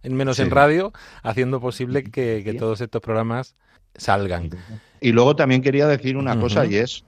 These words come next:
Speaker 2: que ya lo, bueno, me imagino que tú lo habrás comentado, o sea, bien que se han simultaneado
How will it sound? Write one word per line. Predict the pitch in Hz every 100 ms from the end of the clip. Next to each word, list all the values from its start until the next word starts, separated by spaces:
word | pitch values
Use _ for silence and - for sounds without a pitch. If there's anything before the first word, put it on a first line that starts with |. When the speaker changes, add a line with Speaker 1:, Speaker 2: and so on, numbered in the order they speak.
| _
Speaker 2:
que | - 92
ya | 90
lo, | 90 92 87
bueno, | 85 90 95
me | 82
imagino | 80 78 90 87
que | 92
tú | 82 95 92
lo | 90 82 80
habrás | 78 87 87
comentado, | - 87 78 131 131
o |
sea, | 104
bien | 104 113
que | 117
se | 117
han | 113
simultaneado | 117 120 113 117 110 104 107 123 160 -